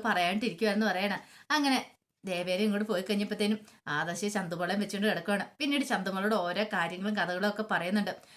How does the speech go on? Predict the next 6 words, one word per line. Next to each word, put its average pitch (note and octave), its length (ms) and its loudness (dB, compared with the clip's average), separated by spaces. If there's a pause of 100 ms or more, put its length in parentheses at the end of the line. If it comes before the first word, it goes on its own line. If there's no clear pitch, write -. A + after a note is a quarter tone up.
(100)
ചന്തുമോൾക്കും E4 540 2
ഭയങ്കര A#3+ 300 2
സന്തോഷമായിരുന്നു G#3+ 680 2 (360)
ആദർശിന്റെ F3+ 480 0
അടുത്ത് G3 160 -2
കിടക്കാനായിട്ട്. F#3+ 600 0